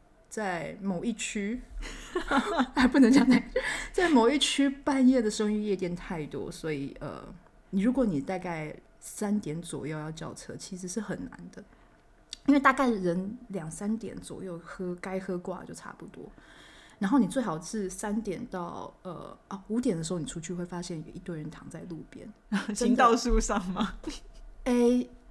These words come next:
Speaker 1: 呃，就是活，活，活尸躺在路上，然后各种百态，就是喝酒之后的痛苦，你就会在路上看到。那我们为什么会出去呢？就是我们会需要更多的咖啡。那个时候如果出去买咖啡，就会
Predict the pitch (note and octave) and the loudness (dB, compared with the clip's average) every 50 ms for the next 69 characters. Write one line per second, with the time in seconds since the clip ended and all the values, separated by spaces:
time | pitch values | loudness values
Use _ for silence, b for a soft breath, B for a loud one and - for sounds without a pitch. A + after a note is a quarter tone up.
0 | B B B B B A3 G#3+ G#3 G3+ G3 G3 G3 - - C4 B3+ C4 - B3+ B3 | B B B B B 2 4 4 4 4 2 0 0 2 2 2 2 2 0 0
1 | A#3 A3 G3+ F#3+ - - - - - - - - G3+ F#3 F3+ F#3+ - - - - | 0 0 -2 -6 -8 -10 -12 -14 -16 -6 0 4 4 6 6 4 2 -2 -8 -6
2 | - - G3 F3+ F#3 F#3+ G3+ G3 F#3+ - - F#3 F3 F3+ G#3 - - - - G#3 | -2 2 4 4 4 4 2 -2 -4 -4 -2 2 2 2 2 0 0 -2 -2 -2
3 | G3+ G#3 G#3+ A3+ B3 B3 - - - G3 D#3+ D#3 F3 E3+ E3 E3+ F3 E3 F#3 F#3 | -4 -4 -4 -4 -6 -8 -8 -6 -4 -4 -2 -2 -2 -2 -2 -2 -4 -4 -4 -4
4 | F3 D#3+ D#3 F3+ G#3+ G#3+ G3 F#3+ F#3+ - - _ _ - B3+ A#3 F#3+ F#3 - - | -4 -2 -2 -2 0 -2 -2 -2 -4 -10 -20 _ _ 0 0 2 2 0 -2 -6
5 | - - - - - - - - D#3 - - - - - - F3+ - - - G3+ | -8 -8 -10 -14 -18 -16 -8 -6 -6 -6 -6 -8 -10 -6 -6 -4 -4 -6 -8 -10
6 | - F3 E3+ F3 - F3 D#3+ D3+ C#3+ - - - - _ - - - G3+ F#3+ F#3+ | -10 -10 -8 -6 -6 -6 -6 -6 -8 -10 -14 -20 -20 _ -16 -8 -4 -2 -2 -2
7 | F#3+ F3 G2+ E3 - F3+ F3 F#3+ F3+ C#3 D3 - - G#3+ F3+ E3 D#3 - - - | -2 -4 -6 -6 -6 -6 -4 -4 -4 -4 -6 -6 -6 -6 -6 -6 -8 -10 -10 -10
8 | D3+ D#3 E3 F3+ F3 E3 E3 D3+ D3+ D#3+ - - - - - - - C3+ - - | -8 -6 -6 -6 -6 -6 -6 -6 -6 -6 -8 -8 -10 -10 -12 -10 -10 -10 -10 -10
9 | - - - B B B B B B - C#4+ D4+ D4 G#3+ E3+ E3 G3+ B3 B3 G#3+ | -10 -12 -12 B B B B B B 2 4 4 6 4 4 4 4 4 4 4
10 | D#3 D#3 F#3+ F3 F3 - E3+ E3 - - F3+ C#3+ D3 D#3 F#3+ F#3 G3+ G#3 E3+ C#3 | 2 -2 -4 -6 -6 -6 -8 -6 -6 -4 -4 -4 -4 -4 -4 -4 -2 -2 -4 -4
11 | C#3 D3+ - F#3+ F3+ F3 - - E3+ E3 D#3 D3+ C#3+ - B B B B B - | -6 -6 -6 -6 -6 -6 -6 -6 -6 -4 -4 -6 -6 -8 B B B B B -20
12 | - - - - G#3+ F3 F3 E3 D#3 D3 C#3 B2+ - - C#3+ - D3 D3+ - D#3 | -20 -8 -4 -2 -2 -2 -2 -4 -4 -4 -4 -6 -10 -10 -10 -10 -10 -10 -10 -10
13 | B2+ - A3+ G#3+ b b b b b - - A#3+ A#3 G#3+ G#3+ - F#3+ F3+ - G3+ | -10 -10 -12 -14 b b b b b -2 0 0 2 0 0 -2 -4 -4 -2 -2
14 | F#3 F3 F3 F3+ F3 D3+ - - - - G3 F3+ C#3 - - E3 E3+ E3+ F3 F3 | -2 -2 -2 -4 -4 -6 -8 -8 -6 -4 -4 -4 -4 -6 -8 -8 -6 -4 -4 -4
15 | F#3 F3+ G3 G3+ F#3 | -4 -4 -4 -4 -4